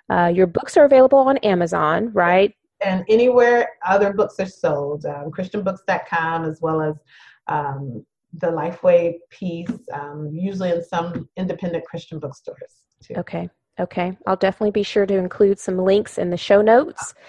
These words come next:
Speaker 2: Okay,
Speaker 1: so that
Speaker 2: great.
Speaker 1: people can, um, purchase and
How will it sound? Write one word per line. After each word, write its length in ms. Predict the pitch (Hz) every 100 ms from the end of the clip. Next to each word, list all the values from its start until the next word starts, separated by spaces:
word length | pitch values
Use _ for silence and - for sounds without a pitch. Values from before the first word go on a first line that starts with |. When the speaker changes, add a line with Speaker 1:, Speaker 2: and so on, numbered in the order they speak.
| -
Speaker 2:
Okay, 160 | - 202
Speaker 1:
so 160 | 220
that 60 | 196
Speaker 2:
great. 60 | 208
Speaker 1:
people 300 | 208 - 208
can, 480 | 202 196 190 180 180
um, 400 | 175 185 175 175
purchase 560 | - 208 - 214 - -
and 280 | 185 185